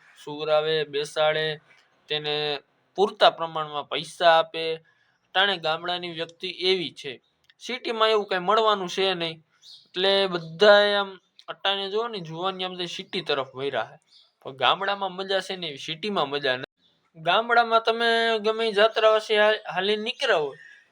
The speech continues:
તો એને બે માણા કોક હાલીને જતા હોય ને, તો એને બે માણા બીજા કોક આવતા હોય, એને પૂછે કે ભાઈ તમારે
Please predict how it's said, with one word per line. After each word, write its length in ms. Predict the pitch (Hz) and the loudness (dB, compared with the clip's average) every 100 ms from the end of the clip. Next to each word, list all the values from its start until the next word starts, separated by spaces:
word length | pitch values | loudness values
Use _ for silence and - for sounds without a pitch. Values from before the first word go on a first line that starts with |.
| - | -6
તો 100 | 175 | -2
એને 220 | 190 208 | 0 0
બે 260 | 180 185 208 | 0 2 2
માણા 360 | 208 214 214 | 2 2 2
કોક 240 | 208 202 - | 0 -6 -8
હાલીને 420 | 135 147 196 202 | -2 0 0 2
જતા 300 | 220 240 247 | 2 2 0
હોય 80 | 233 | 0
ને, 80 | |
તો 100 | 208 | -4
એને 480 | 175 180 180 175 175 | -6 -6 -6 -4 -6
બે 300 | 165 160 165 | -8 -8 -6
માણા 300 | 170 170 170 | -4 -2 -2
બીજા 300 | 165 165 175 | -2 -4 -4
કોક 200 | 170 165 | -4 4
આવતા 340 | 180 247 - 165 | 6 6 2 -6
હોય, 160 | 139 | -6
એને 260 | 131 151 156 | -10 -12 -12
પૂછે 420 | 156 220 - 165 - - - - | -10 -8 -4 -6 -6 -14 -20 -14
કે 120 | - 151 | -6 0
ભાઈ 160 | 165 | 2
તમારે 560 | 165 180 175 175 170 | 2 2 0 0 -4